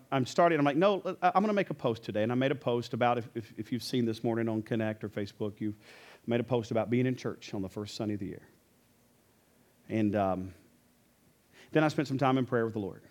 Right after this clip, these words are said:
About six o'clock, Robin comes down and she starts getting ready, making her coffee. And then I'm upstairs getting dressed and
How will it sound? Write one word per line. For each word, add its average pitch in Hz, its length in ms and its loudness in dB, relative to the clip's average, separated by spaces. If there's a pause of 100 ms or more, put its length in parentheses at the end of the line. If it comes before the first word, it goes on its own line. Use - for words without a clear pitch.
(1400)
About 110 240 2
six - 220 0
o'clock, 143 320 4
Robin 123 340 4
comes 117 220 -2
down 120 320 0
and 113 100 0
she - 160 -8
starts 110 320 -4
getting 113 200 0
ready, 117 180 2
making 113 300 0
her 113 100 -2
coffee. 113 400 -2
And 107 100 -2
then 107 80 0
I'm 110 220 2
upstairs 107 440 -4
getting 107 200 -2
dressed 101 400 -6
and 92 140 -6